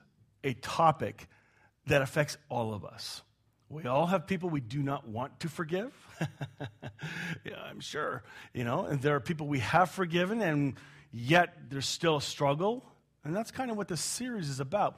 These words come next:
How do we mend these relationships? The whole series is not about God's forgiveness of us, although we addressed that early,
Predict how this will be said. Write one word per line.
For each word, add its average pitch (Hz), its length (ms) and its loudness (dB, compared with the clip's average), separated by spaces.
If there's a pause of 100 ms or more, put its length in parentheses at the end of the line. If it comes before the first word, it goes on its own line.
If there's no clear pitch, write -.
(140)
How 214 220 6
do 269 60 2
we 277 120 2
mend 208 360 6
these 190 220 2
relationships? 175 680 0 (200)
The 180 100 6
whole 269 220 6
series 269 480 6
is 180 100 2
not 262 260 8
about 202 260 6
God's 202 240 8
forgiveness 170 440 2
of 120 100 0
us, 117 340 6 (320)
although 170 240 6
we 175 220 8
addressed 151 380 6
that 143 160 6
early, 160 440 4